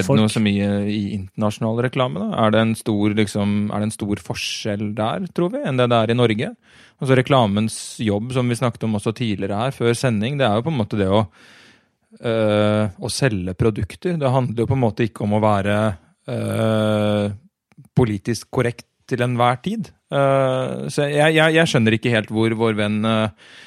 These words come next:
Speaker 1: eh, debattanten Omar ønsker, hvor han vil med dette her, jeg.
Speaker 2: Ja, det er jo noe med det,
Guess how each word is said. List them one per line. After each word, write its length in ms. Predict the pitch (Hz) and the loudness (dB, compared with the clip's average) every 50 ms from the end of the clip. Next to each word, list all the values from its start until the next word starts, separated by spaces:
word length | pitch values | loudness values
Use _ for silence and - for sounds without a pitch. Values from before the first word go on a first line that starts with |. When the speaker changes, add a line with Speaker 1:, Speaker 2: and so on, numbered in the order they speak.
| - - _ _ - - | -20 -20 _ _ -18 -14
Speaker 1:
eh, 360 | 170 135 123 117 113 113 113 117 | -8 -6 -4 -2 -2 -2 -4 -2
debattanten 720 | 117 117 120 107 117 113 - 117 101 95 - - 120 117 | 0 0 2 2 2 0 -2 -4 -6 -6 -6 -4 -6 -4
Omar 480 | - 107 95 90 95 101 107 110 113 | -4 -6 -6 -4 -2 -2 0 0 -2
ønsker, 680 | 120 127 - 117 110 95 - - - 104 98 101 - 113 | -2 -4 -4 -4 -4 -4 -8 -8 -6 -4 -4 -4 -6 -8
hvor 260 | 123 120 113 104 104 - | -10 -6 -2 -2 2 2
han 120 | 120 123 | 2 2
vil 160 | 110 107 92 85 | 2 -2 -2 0
med 120 | 101 117 123 127 | 0 0 0 0
dette 80 | 190 | -2
her, 80 | 240 269 | -4 -4
jeg. 100 | - - - - - | -6 -8 -10 -10 -6
Speaker 2:
Ja, 80 | 113 143 | 0 2
det 80 | 160 | 4
er 140 | - 123 131 | 4 6 6
jo 60 | 160 190 | 6 6
noe 100 | 165 139 | 6 6
med 100 | 139 131 | 6 6
det, 120 | 131 | 6